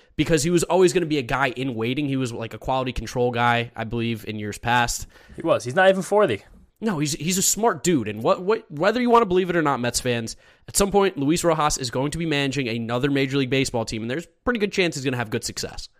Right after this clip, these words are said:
Speaker 2: It's also interesting to look at this from a Padres perspective, just to take our Mets glasses off for a brief moment,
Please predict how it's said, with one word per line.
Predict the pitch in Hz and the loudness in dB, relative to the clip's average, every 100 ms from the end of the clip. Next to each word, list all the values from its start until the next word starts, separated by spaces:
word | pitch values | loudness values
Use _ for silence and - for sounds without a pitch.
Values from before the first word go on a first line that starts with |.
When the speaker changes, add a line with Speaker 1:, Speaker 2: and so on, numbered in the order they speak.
| - | -10
Speaker 2:
It's | 147 196 | -2 6
also | 214 285 220 156 127 - | 6 6 4 6 4 0
interesting | 135 123 127 - 123 | -6 -6 -6 -4 -4
to | 120 | -2
look | 123 120 | -2 0
at | 110 | -2
this | 117 110 | -2 -2
from | 120 | -2
a | 107 | 0
Padres | 117 123 120 104 | 4 4 2 -2
perspective, | 110 - 98 92 98 | -6 -6 -6 -6 -8
just | 113 - | -6 -8
to | |
take | 107 113 110 | -4 -6 -4
our | 104 | -2
Mets | 113 113 | -2 -2
glasses | - 113 104 117 107 | -2 -4 -4 -4 -4
off | 101 101 | -4 -6
for | - 101 98 - | -10 -14 -12 -14
a | |
brief | 110 117 110 107 | -8 -4 -4 -4
moment, | 107 113 95 | -4 -4 -8